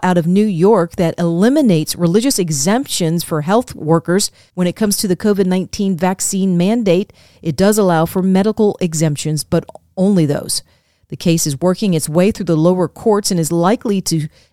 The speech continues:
end up at the U S Supreme Court. In the meantime, the highest court declined applications from New York doctors and nurses who were asking for injunctive relief that would allow for the religious exemptions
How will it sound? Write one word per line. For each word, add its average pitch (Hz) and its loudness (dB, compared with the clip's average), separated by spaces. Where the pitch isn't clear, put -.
end 226 2
up 202 2
at 220 0
the 170 0
U 151 2
S 147 -2
Supreme 151 -4
Court. 156 -4
In 226 4
the 202 6
meantime, 196 2
the 151 -6
highest 185 2
court 202 -2
declined 208 -2
applications 202 -2
from 170 0
New 190 4
York 185 2
doctors 180 0
and 160 2
nurses 196 0
who 185 2
were 165 -2
asking 196 -2
for 175 -4
injunctive 180 0
relief 165 -2
that 165 -2
would 170 4
allow 170 2
for 180 -4
the 156 -2
religious 160 0
exemptions 160 -2